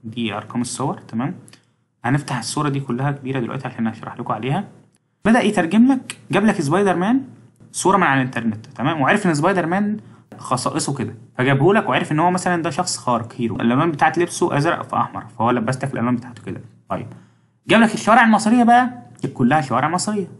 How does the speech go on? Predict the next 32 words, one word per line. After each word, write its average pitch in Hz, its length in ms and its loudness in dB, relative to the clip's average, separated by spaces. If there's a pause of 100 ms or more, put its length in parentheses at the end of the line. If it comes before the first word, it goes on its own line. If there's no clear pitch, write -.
تمام؟ 139 220 -6 (140)
باين 139 180 2
عليها 147 280 0
أهو، 147 160 0 (240)
يعني 104 180 -4
باين 127 180 -2
هنا 131 160 0
أهو 127 220 -4
الجوامع 113 480 -4
المصرية، 113 460 -4
باين 117 180 -4
هنا 117 140 -2
البيوت 117 280 -2
المصرية 113 340 -4
الشعبية 110 400 -6
القديمة. 110 380 -4 (1080)
هنا 214 160 8
بقى 233 260 6
ظهر 185 200 4
لك 226 180 4
المود 196 320 6
بورد 220 280 4
بتاعته - 480 0
اللي 170 120 4
هو 202 100 6
الأزرق 208 280 2
في 190 100 -6
الأحمر، 180 380 -2
هنا 170 140 0
أهو 196 180 4 (120)
الألوان 147 340 0
زرقاء 196 380 -2